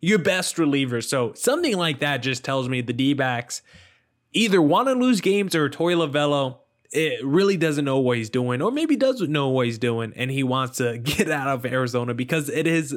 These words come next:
it is Torey Lovullo's last season of his contract. So maybe he's making the decision easy for Mike Hazen not to bring him back next year.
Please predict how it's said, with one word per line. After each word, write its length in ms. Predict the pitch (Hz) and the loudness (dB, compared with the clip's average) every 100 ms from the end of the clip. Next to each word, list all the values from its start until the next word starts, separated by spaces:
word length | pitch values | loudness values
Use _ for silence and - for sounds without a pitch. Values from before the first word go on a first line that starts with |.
| - - | -6 -4
it 240 | 190 - | -4 -2
is 280 | 185 214 190 | 0 2 0
Torey 240 | - 170 165 | -2 0 0
Lovullo's 560 | 131 135 127 123 123 - - - | 0 0 0 0 -4 -12 -20 -6
last 340 | 139 143 147 147 | -2 0 0 0
season 400 | 139 131 131 131 | 0 0 -2 -4
of 200 | 131 123 | -6 -4
his 160 | 117 | -6
contract. 520 | - 143 147 151 147 143 | -6 -6 -4 -2 -2 -2
So 80 | |
maybe 300 | 135 147 147 | -2 0 0
he's 140 | 135 131 | -2 -2
making 460 | 131 127 131 120 123 | -4 -4 -6 -6 -4
the 160 | 131 | -2
decision 640 | 120 123 - 135 120 120 _ - | -2 -2 0 -2 -2 -8 _ -2
easy 380 | 196 185 160 | 2 2 0
for 180 | 147 147 | -2 -2
Mike 260 | 131 127 123 | -2 -4 -2
Hazen 460 | 127 123 117 117 - - - 131 | -2 -2 -2 -6 -8 -20 -12 -4
not 260 | 147 147 | -2 0
to 80 | 139 | -2
bring 200 | 127 127 | 0 -2
him 100 | 120 | -2
back 240 | 113 107 - | -4 -6 -6
next 340 | 104 - - | -10 -8 -4
year. 240 | 135 107 | -2 -2